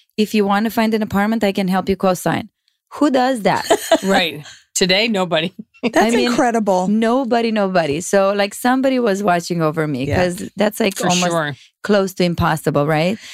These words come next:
Speaker 1: So I got an apartment in Eighth and Walnut, which is eight blocks away from Front Street, <laughs>
Speaker 2: <laughs>
Speaker 1: which is, like, amazing. The, you know, the, the best
Speaker 2: Right.
Speaker 1: area to be in. So I moved there and I had my friend, my best friend from California flying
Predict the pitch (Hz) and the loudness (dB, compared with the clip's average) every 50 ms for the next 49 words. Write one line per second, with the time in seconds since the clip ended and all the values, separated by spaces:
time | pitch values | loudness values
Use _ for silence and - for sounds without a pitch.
0 | - - - - _ - - - 208 190 190 185 - 196 196 196 208 208 220 233 | -16 -18 -18 -18 _ -6 -2 0 2 2 2 2 0 0 0 0 0 0 0 0
1 | 254 254 - 214 202 180 180 180 170 180 208 247 262 - _ _ _ _ - 190 | -2 -4 -2 0 0 0 2 0 0 0 0 -2 -4 -6 _ _ _ _ 0 0
2 | 185 185 185 185 - - 196 196 220 214 - 202 190 185 180 175 175 170 165 170 | 2 2 0 -2 -2 -2 0 0 0 0 -2 -2 0 0 2 2 2 2 0 0
3 | - 110 - - - - 175 165 165 - - 170 165 160 160 160 156 160 170 - | -2 -4 -6 -8 -4 -2 -2 -2 0 0 0 0 2 2 0 0 -2 -4 -6 -10
4 | - - - - - - _ - 190 202 185 185 180 170 170 165 170 - - - | -12 -12 -12 -12 -14 -12 _ -2 0 0 0 0 0 0 0 0 -2 -2 -2 -2
5 | 165 170 151 156 - 175 170 151 - - 190 175 170 165 - - - - - - | 0 0 0 -2 -2 -4 -6 -4 -2 -2 0 0 -2 -2 -6 -6 -4 -4 -2 -2
6 | 143 147 170 147 - 208 202 208 - - 240 233 - - - - - - - 220 | -2 -2 -2 -2 0 0 0 0 0 0 -2 -2 -4 -6 -18 -20 -16 -4 0 0
7 | 220 220 214 202 196 220 208 214 214 214 214 214 196 185 175 170 165 165 175 165 | 2 2 2 0 0 0 0 2 2 2 2 0 0 0 0 0 0 0 0 0
8 | 165 - - - 185 180 170 160 156 143 160 165 170 170 - - - 175 165 165 | 0 -2 -2 -2 0 0 0 0 0 0 0 -2 -2 -4 -6 -6 -4 -2 0 2
9 | 175 175 185 170 156 156 180 180 170 151 123 113 - - - 190 175 190 190 180 | 2 2 2 2 0 0 0 0 0 0 -2 -4 -6 -6 -4 -2 0 0 2 2
10 | 175 160 175 180 190 - - - - - _ - - 208 202 208 214 240 247 226 | 0 -2 -2 -4 -6 -8 -10 -16 -20 -20 _ -2 0 0 2 2 0 0 0 0
11 | 214 233 220 214 214 214 202 190 185 190 190 190 196 196 185 180 175 - - 190 | 0 2 2 2 2 0 0 0 0 0 0 0 0 0 -2 -2 -2 -4 -2 0
12 | 190 196 196 180 170 165 170 170 170 170 170 175 175 175 - - 175 175 175 - | 0 2 2 0 0 0 0 -2 -2 0 0 0 0 -2 -2 -2 -2 -2 -2 -2
13 | - 170 160 156 160 165 151 151 - - 208 214 208 185 160 151 151 165 - - | -2 -2 -2 -2 -2 -2 -2 -2 -2 0 0 0 0 0 0 0 -2 -4 -4 -2
14 | 185 165 165 170 175 196 220 240 | 0 0 2 2 0 0 0 -2